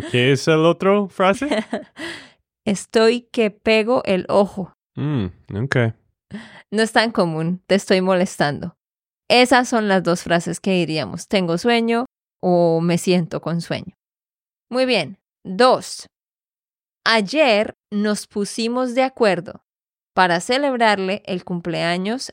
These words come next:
Speaker 2: a mi hermano. Ayer nos pusimos de acuerdo para celebrarle el cumpleaños a mi hermano. Nate, en vez de decir "ayer nos pusimos de acuerdo",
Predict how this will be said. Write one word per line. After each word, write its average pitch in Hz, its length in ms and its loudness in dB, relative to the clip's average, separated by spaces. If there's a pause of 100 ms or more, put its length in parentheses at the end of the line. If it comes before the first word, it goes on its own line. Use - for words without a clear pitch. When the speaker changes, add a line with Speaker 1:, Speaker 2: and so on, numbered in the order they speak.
Speaker 2:
a 185 120 0
mi 180 160 -2
hermano. 170 480 -4 (1120)
Ayer 214 520 2
nos 269 260 -4
pusimos 185 580 -4
de 190 80 0
acuerdo 220 580 0
para 202 240 2
celebrarle 220 840 0
el 202 180 -4
cumpleaños 175 720 -6
a 185 80 -2
mi 175 120 -2
hermano. 165 420 -8 (760)
Nate, 208 480 -2
en 214 240 0
vez 233 280 2
de 302 60 0
decir 226 500 0 (140)
"ayer 190 560 0
nos 214 200 -4
pusimos 185 580 -6
de 180 80 -2
acuerdo", 180 600 -2